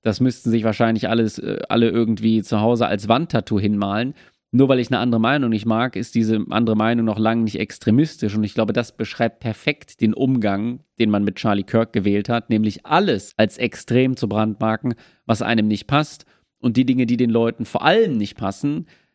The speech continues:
waren Aussagen von ihm, die vor allem auf seinen christlichen Glauben zurückzuführen sind. Gerade das Thema Abtreibung, ab wann beginnt Leben, sa-, laut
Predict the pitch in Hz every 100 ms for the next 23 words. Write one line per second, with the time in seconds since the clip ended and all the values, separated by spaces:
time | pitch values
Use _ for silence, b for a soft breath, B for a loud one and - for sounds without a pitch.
0 | b _ - 117 117 - 117 139 135 123
1 | 120 117 117 - 120 117 107 _ _ 117
2 | 110 104 - _ _ _ _ _ - 117
3 | - 139 135 107 120 110 113 135 - 107
4 | 107 117 147 143 113 101 104 - - -
5 | - - 98 104 101 101 98 107 113 107
6 | 98 - 104 101 - - 110 104 110 107
7 | 107 104 104 110 107 104 - - 98 104
8 | 104 - - 123 139 127 127 127 - -
9 | 104 95 - - _ _ - 101 -